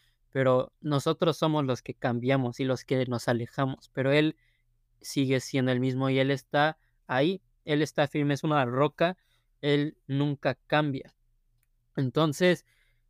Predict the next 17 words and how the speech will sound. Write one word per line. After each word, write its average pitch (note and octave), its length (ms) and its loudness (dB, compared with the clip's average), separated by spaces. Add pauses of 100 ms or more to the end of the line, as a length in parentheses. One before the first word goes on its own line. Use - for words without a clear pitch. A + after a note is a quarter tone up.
(300)
todas F3+ 280 4
esas D#3 260 -2
promesas C#3+ 560 0
que C3+ 80 -6
nos B2+ 200 -6
ha C3 120 2
dado, B2+ 380 0
todas C#3+ 380 -2
esas C#3 340 -2
cosas C#3 640 0 (340)
que C#3+ 100 -2
nos B2+ 200 -2
dice C#3+ 240 0
la C#3 180 0
palabra C#3 420 0
de C3 120 0
Dios, C#3 440 -2